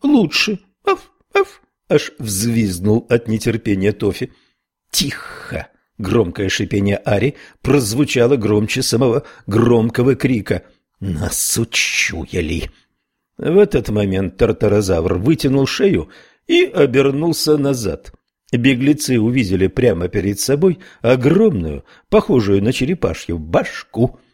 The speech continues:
с тремя рядами треугольных зубов, каждый размером с автобусное колесо. Голова выглядела устрашающе. Впечатление добавляла человеческая рука, торчащая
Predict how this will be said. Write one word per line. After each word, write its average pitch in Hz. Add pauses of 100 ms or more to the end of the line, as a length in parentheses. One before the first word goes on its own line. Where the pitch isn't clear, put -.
с -
тремя 135
рядами 117
треугольных 113
зубов, 107 (220)
каждый 147 (120)
размером 139 (180)
с -
автобусное 120
колесо. - (460)
Голова 123
выглядела 117 (200)
устрашающе. 127 (240)
Впечатление 180
добавляла 101 (320)
человеческая 101
рука, 98 (340)
торчащая 85